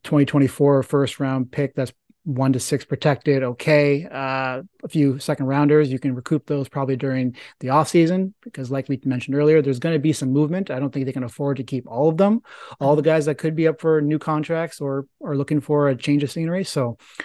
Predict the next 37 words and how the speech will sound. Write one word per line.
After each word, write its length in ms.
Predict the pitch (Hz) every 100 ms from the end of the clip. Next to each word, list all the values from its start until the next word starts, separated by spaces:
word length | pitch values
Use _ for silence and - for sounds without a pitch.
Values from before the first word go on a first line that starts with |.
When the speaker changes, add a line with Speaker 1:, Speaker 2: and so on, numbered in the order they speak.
| - -
Speaker 1:
you 140 | 139 123
could 260 | 117 -
get 140 | 151 143
some 100 | 147
of 80 |
those 140 | 135 117
back 240 | 131 123
then, 260 | 156 180 170
but 340 | 143 131 - - _ _ _
you 140 | 135
have 420 | 123 - 170 175 151
a 80 |
rim 180 | 135 143
protector. 500 | 135 - 120 - - _ _ _
You 180 | 139 123
have 360 | - 151 156 123
one. 280 | 107 131 _ _ _ _ _ _ 196
Let's 180 | 175
Speaker 2:
Mm-hmm. 20 | 185
Speaker 1:
be 80 |
happy 280 | 156 165 160
about 240 | 113 107 -
that. 360 | - - - - - - _ _ _ _ _ _ _ _ _ _ _
We're 100 | 160
Speaker 2:
Yeah. 80 | 185
Speaker 1:
early 200 | 208 220
in 60 | 196
the 80 | 175
process, 480 | 175 180 165 139
and 100 | 151
we're 80 | 147
still 280 | 139 - 175
seeing, 400 | - 170 147 139
uh, 200 | 143 151 - -
we're 180 | 220 160
seeing 240 | 180 165
how, 320 | 151 147 143